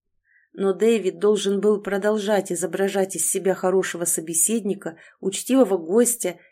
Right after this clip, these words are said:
и доброго брата. Тут его посетила одна довольно любопытная мысль. Ему стоит сблизиться с парнем и его друзьями. Возможно, кто-то из них –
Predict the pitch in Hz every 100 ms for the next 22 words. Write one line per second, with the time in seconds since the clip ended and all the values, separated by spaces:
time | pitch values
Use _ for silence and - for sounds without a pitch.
0 | _ 185 170 170 170 170 160 165 160 -
1 | - _ _ _ _ _ _ - 349 226
2 | 202 254 240 - 196 285 285 165 170 240
3 | 302 202 214 262 226 185 175 175 240 247
4 | 240 247 214 - 160 - _ _ _ 214
5 | 262 330 - 330 330 277 269 349 220 175
6 | - 180 - 196 180 170 - - 190 190
7 | 175 208 196 185 165 165 - _ _ _
8 | _ _ _ 170 190 185 214 208 196 196
9 | 262 269 202 185 - 175 170